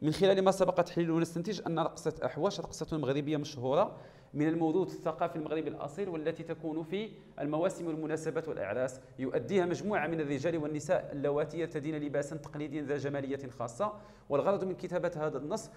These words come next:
هو التعريف بهذه الرقصة الشعبية وأيضًا إظهار الكاتب إعجابه الشديد بها". إذا كسؤال أتركه لكم لكي تجيبوا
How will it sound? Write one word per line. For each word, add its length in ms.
هو 160
التعريف 440
بهذه 580
الرقصة 340
الشعبية 640
وأيضًا 480
إظهار 560
الكاتب 460
إعجابه 680
الشديد 520
بها". 420
إذا 380
كسؤال 600
أتركه 680
لكم 220
لكي 200
تجيبوا 480